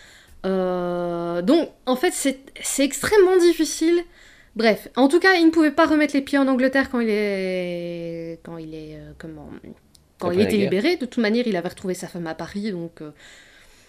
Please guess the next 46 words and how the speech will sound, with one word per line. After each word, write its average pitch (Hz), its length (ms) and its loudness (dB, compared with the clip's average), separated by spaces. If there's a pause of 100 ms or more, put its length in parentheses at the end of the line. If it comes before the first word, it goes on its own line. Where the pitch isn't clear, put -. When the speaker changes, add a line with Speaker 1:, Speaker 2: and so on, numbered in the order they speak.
(120)
Speaker 1:
ça 202 260 0
allait 214 180 2
plus 220 220 -2
ou - 20 2
moins 202 220 0
bien, 233 260 0
mais, 262 260 2
euh, 196 200 0
il 190 100 -2
a, 196 100 2
il 208 140 0
a 220 40 4
été 214 200 -2
tellement 339 300 4
choqué 302 640 0
des 220 240 0
insultes 285 300 2
qu'il 240 100 -2
s'est 240 140 -4
pris 294 240 -2
depuis 240 240 -2
l'Angleterre 208 400 -2
qu'il 226 120 -4
a 214 40 0
dit : « 220 100 0
Je 277 60 2
ne 269 80 0
remettrai 202 360 -4
jamais 320 400 6
les 294 120 4
pieds 269 180 0
là-bas. » 175 340 0 (800)
Et 269 120 4
en 254 80 2
fait, 339 220 0
il 262 60 2
a 233 60 0
passé 240 480 -4
la, 214 100 -4 (640)
la 190 200 -6
fin 330 180 0
de 320 60 2
sa 247 180 0
vie 269 240 0 (320)
aux 311 140 0
États-Unis. 277 600 0